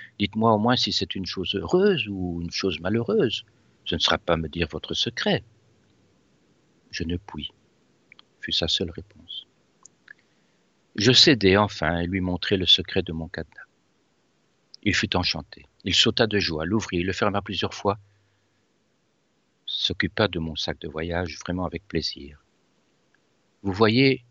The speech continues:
moi je vous ai dit mon secret et <clears throat> vous ne m'avez pas dit le vôtre. » Il fut affligé de cette nouvelle insistance et de cette sorte de reproche. Je crus devoir ne plus y revenir.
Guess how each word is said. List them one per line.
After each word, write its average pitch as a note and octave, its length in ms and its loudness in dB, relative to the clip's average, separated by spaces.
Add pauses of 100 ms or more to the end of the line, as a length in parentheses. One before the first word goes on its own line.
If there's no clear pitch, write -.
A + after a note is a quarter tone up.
(460)
moi A#2 180 4
je A#2 140 0
vous F2+ 260 -4
ai F2 40 -4
dit F#2 140 -6
mon E2+ 140 -6
secret B2+ 600 -2
et F#2+ 420 -4
<clears throat> - 100 -14
vous D3+ 500 -6
ne F2+ 40 -4
m'avez E2+ 240 -2
pas A#2+ 140 2
dit C#3+ 100 -2
le G3 120 0
vôtre. » C#3+ 520 -2 (1500)
Il F#2+ 100 -4
fut A2+ 320 -2
affligé G2+ 560 2
de D#2+ 120 -8
cette - 320 -4
nouvelle F2+ 220 0
insistance F2 720 0 (480)
et F#2+ 80 0
de F2+ 120 0
cette F2+ 220 2
sorte - 300 0
de F2 120 -6
reproche. - 680 -8 (1040)
Je G#2 140 0
crus A2 260 0
devoir G2 400 6
ne F2+ 80 2
plus F2+ 260 -4
y E2 40 0
revenir. D2 640 -10